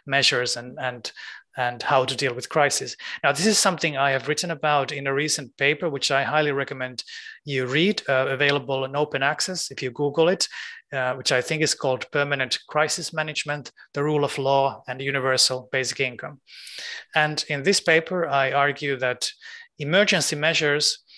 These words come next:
can also be divided into two categories. There are rule-based emergency measures, and then there are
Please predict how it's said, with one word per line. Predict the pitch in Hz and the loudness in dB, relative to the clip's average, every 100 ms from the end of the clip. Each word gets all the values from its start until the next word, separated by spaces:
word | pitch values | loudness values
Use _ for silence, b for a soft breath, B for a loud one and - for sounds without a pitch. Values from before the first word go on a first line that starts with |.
| b - | b 0
can | 151 | 4
also | 151 147 160 | 4 4 2
be | 147 | 0
divided | 135 131 139 139 123 | -4 0 2 2 0
into | 127 123 - 127 | -6 -6 -8 -8
two | 120 151 135 | -4 -4 -2
categories. | 139 131 127 135 147 - | 0 0 0 -6 -6 -2
There | 143 135 | 2 4
are | 127 - B - | 4 0 B -2
rule-based | 151 196 185 190 180 180 - - | 6 8 8 6 4 2 -4 -8
emergency | 156 160 156 147 160 | -4 0 0 0 -2
measures, | 151 147 156 147 | 0 2 2 0
and | 147 139 | -2 0
then | 143 | 0
there | 139 135 | 4 4
are | 135 - | 2 0